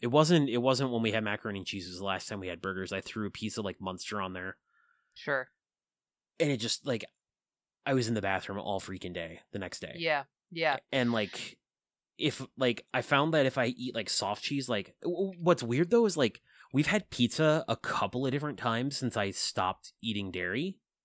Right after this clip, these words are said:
Speaker 2: Mm-hmm.
Speaker 1: and it doesn't bother me. Like,
Speaker 2: So I
Speaker 1: mozzarella?
Speaker 2: found, like, yeah. I find that, like,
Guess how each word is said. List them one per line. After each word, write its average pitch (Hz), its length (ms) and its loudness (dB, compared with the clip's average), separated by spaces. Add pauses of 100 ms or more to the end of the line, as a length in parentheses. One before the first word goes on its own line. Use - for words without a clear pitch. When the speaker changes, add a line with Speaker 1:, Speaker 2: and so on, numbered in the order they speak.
Speaker 2:
Mm-hmm. 170 340 -12 (300)
Speaker 1:
and 147 180 8
it 139 100 6
doesn't 120 220 0
bother 98 280 0
me. - 240 -16 (2250)
Like, 139 200 4
Speaker 2:
So 117 160 8
I 196 80 10
Speaker 1:
mozzarella? 120 360 8 (120)
Speaker 2:
found, 185 100 0
like, 165 240 2 (960)
yeah. 208 420 6 (540)
I 233 140 10
find 294 400 6
that, 269 200 4
like, 180 280 4